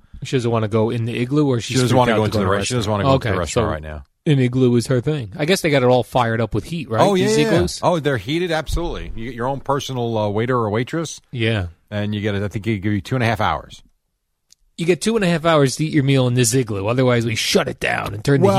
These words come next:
Speaker 1: heat off
Speaker 2: yeah,
Speaker 1: and
Speaker 2: I mean, if
Speaker 1: freeze
Speaker 2: you're
Speaker 1: you
Speaker 2: done,
Speaker 1: out.
Speaker 2: you're done. But what they're
Speaker 1: Yeah,
Speaker 2: saying
Speaker 1: get
Speaker 2: is
Speaker 1: out.
Speaker 2: two and a half hours, get out. And
Speaker 1: Yeah,
Speaker 2: you know
Speaker 1: that's
Speaker 2: what?
Speaker 1: a
Speaker 2: If
Speaker 1: lot
Speaker 2: you
Speaker 1: of
Speaker 2: can't
Speaker 1: time.
Speaker 2: have your meal in two and a half, even with a couple of
Speaker 1: It
Speaker 2: friends.
Speaker 1: should be ninety minutes.
Speaker 2: It's enough.
Speaker 1: That's what I would do if I
Speaker 2: No,
Speaker 1: was
Speaker 2: no,
Speaker 1: at a
Speaker 2: but I
Speaker 1: restaurant.
Speaker 2: think it probably will. But I like the fact that they actually give you extra time if needed.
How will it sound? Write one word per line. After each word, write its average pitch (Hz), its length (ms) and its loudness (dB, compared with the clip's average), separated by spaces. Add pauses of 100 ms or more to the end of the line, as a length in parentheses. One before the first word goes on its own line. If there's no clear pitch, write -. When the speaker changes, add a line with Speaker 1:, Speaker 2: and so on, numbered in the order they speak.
(120)
Speaker 1:
heat - 80 2
off 180 60 -2
Speaker 2:
yeah, 220 60 4
Speaker 1:
and 214 80 0
Speaker 2:
I 202 40 0
mean, 190 120 4
if 143 60 2
Speaker 1:
freeze 147 140 2
Speaker 2:
you're 123 80 0
Speaker 1:
you 196 120 4
Speaker 2:
done, 185 40 0
Speaker 1:
out. 165 60 0
Speaker 2:
you're 139 100 0
done. 104 480 -2
But 110 120 -4
what 117 140 -2
they're 117 100 0
Speaker 1:
Yeah, 95 100 -4
Speaker 2:
saying 135 260 0
Speaker 1:
get 98 80 -2
Speaker 2:
is 92 80 -6
Speaker 1:
out. - 60 -10
Speaker 2:
two 147 100 0
and 135 80 0
a - 20 2
half 110 140 2
hours, 85 320 0
get 92 160 -4
out. 78 240 -6 (160)
And 117 120 -2
Speaker 1:
Yeah, 107 40 2
Speaker 2:
you 113 60 2
know 120 80 4
Speaker 1:
that's 131 80 4
Speaker 2:
what? 139 80 0
Speaker 1:
a 107 80 -8
Speaker 2:
If 101 60 -4
Speaker 1:
lot 95 100 -4
Speaker 2:
you 120 40 -2
Speaker 1:
of 110 60 -6
Speaker 2:
can't - 140 -2
Speaker 1:
time. 139 80 0
Speaker 2:
have 123 140 0
your 113 100 0
meal 107 240 0
in 90 80 -6
two - 120 -4
and 110 80 -2
a 95 40 0
half, 104 120 -2
even 143 240 -2
with 117 140 0
a - 20 -4
couple 104 300 -4
of - 80 -4
Speaker 1:
It - 20 -20
Speaker 2:
friends. 107 220 -2
Speaker 1:
should 143 160 0
be 139 80 0
ninety 113 380 -4
minutes. 87 340 -10
Speaker 2:
It's 131 160 0
enough. 120 480 0 (180)
Speaker 1:
That's 120 180 -4
what 98 100 -6
I 90 100 -8
would 90 120 -12
do 87 120 -12
if 80 120 -12
I 107 60 -4
Speaker 2:
No, 233 60 2
Speaker 1:
was 247 60 2
Speaker 2:
no, 254 40 2
Speaker 1:
at 233 40 -2
a 175 40 0
Speaker 2:
but 208 160 2
I 185 60 2
Speaker 1:
restaurant. 196 180 -2
Speaker 2:
think 190 160 0
it 190 120 -4
probably 165 420 2
will. 117 540 0
But 120 100 0
I 123 140 2
like 143 280 -2
the 123 80 -2
fact 123 280 -2
that 117 100 -4
they 113 140 0
actually 107 260 -6
give 120 180 -4
you 117 140 -4
extra 101 300 -8
time 110 280 -2
if 78 120 -6
needed. 98 380 -6